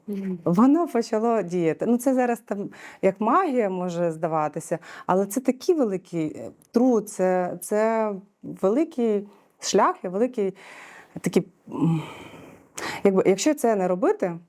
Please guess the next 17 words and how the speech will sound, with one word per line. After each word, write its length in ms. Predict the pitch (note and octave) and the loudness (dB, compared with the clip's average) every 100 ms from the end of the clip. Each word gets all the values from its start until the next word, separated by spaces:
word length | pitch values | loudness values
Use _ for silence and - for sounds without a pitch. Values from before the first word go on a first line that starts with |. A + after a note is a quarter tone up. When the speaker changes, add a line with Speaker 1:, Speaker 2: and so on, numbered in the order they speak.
| - | -4
Speaker 2:
я 120 | A3 | -2
хворію. 480 | - E3+ D3 C#3+ D3 - _ _ _ _ - _ - | 0 -2 0 -2 -6 -10 _ _ _ _ -20 _ -6
В 120 | D3+ | -2
прямому, 540 | - A#3 G3 G#3 A3+ | 2 2 2 0 0
е, 500 | G#3 G#3 - - - | -2 -4 -2 0 0
сенсі. 480 | - D3 D3 - - - | 2 2 2 0 -6 -2
Тобто 280 | F#3+ - F#3 | -2 2 2
я 240 | G#3 C#4 | 2 2
реально 340 | A#3+ A3 F#3+ F3+ | 0 -2 0 0
можу 300 | F#3 F3 E3 | 0 0 -4
лежати, 580 | E3 E3 E3 - D3+ - | -2 -2 -4 -2 -4 0
даже 340 | E3+ F#3 F3+ | 0 2 0
не 120 | E3+ | -2
можу 280 | E3+ E3 D3+ | -2 -4 -6
встати 640 | C#3+ - F#3+ C#4 D4 G#3+ | -8 -2 0 0 0 -2
з 80 | E3 | -2
ліжка, 500 | D3+ D3 - C#4 E4+ | -2 -4 -2 -2 -2